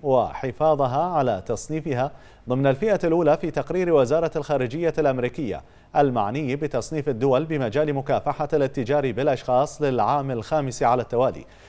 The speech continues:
إلى جانب مناقشة أهم مخرجات قمة جدة للتنمية والأمن، والتأكيد على الموضوعات ذات الاهتمام المشترك خاصة في المجالات الدفاعية والأمنية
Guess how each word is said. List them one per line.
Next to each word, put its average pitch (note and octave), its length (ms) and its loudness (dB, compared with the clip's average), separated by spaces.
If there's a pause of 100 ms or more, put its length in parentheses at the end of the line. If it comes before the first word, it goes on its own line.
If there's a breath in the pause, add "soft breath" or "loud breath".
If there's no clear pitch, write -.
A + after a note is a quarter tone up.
(140 loud breath)
إلى G#2+ 260 0
جانب C3 280 0
مناقشة C#3 760 -2
أهم C3 400 -2
مخرجات C3+ 480 0
قمة C#3+ 400 -2
جدة C3 500 0
للتنمية C3 1040 -2
والأمن، A#2+ 480 0 (420 loud breath)
والتأكيد G2+ 500 0
على C3 200 8
الموضوعات B2+ 540 2
ذات C#3 260 -2
الاهتمام C#3+ 420 0
المشترك C3+ 500 -2
خاصة D#3+ 580 -2
في - 60 -10
المجالات C3+ 520 0
الدفاعية C#3 640 2
والأمنية D3 800 -2